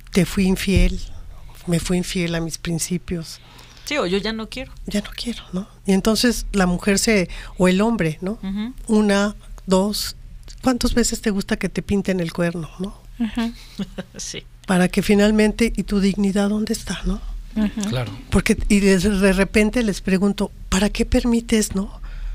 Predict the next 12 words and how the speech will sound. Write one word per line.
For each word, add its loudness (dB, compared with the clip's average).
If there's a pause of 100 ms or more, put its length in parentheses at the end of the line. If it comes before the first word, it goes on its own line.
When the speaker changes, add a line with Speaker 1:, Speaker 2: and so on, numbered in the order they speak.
(220)
Speaker 1:
Que -2
vivir 4
esta 2
vida?". -2 (800)
"Es -6
que, -6
¿qué -8
voy -2
a 0
hacer -4
sin -4
él, -8